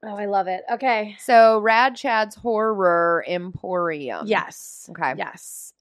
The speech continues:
Speaker 1: And we see him walk in. We clearly see this is obviously his, his business,
Speaker 2: Yeah, you
Speaker 1: right?
Speaker 2: follow his butt.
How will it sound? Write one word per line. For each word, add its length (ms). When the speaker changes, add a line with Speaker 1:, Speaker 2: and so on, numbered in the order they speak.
Speaker 1:
And 460
we 100
see 220
him 400
walk 320
in. 360
We 160
clearly 320
see 260
this 280
is 320
obviously 540
his, 440
his 160
business, 480
Speaker 2:
Yeah, 100
you 120
Speaker 1:
right? 80
Speaker 2:
follow 240
his 140
butt. 360